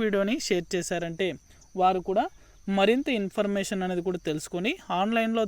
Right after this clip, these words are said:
దరఖాస్తు చేసుకోవడానికైతే వీలుంటుంది. దయచేసి మీ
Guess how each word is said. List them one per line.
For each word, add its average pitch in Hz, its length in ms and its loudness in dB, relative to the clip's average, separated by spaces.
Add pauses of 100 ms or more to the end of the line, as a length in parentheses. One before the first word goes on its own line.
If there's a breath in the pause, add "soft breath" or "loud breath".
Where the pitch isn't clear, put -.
దరఖాస్తు 170 480 -4
చేసుకోవడానికైతే 180 840 -4 (460 soft breath)
వీలుంటుంది. 185 580 4 (100)
దయచేసి 196 440 2 (100)
మీ 196 80 -2